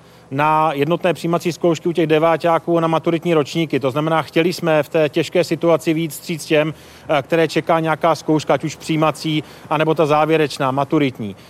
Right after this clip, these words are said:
Eh, u těch dalších je ten termín až dvacátého pátého pátý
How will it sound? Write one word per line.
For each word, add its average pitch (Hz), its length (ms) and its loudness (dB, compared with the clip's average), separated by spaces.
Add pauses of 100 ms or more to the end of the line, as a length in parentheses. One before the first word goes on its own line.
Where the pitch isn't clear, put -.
(140)
Eh, 139 140 0
u 170 100 -2
těch 160 180 2
dalších 156 460 -2
je 165 120 4
ten 165 240 0
termín 165 300 0
až 156 60 0
dvacátého 156 460 2
pátého 165 380 2
pátý 156 540 -2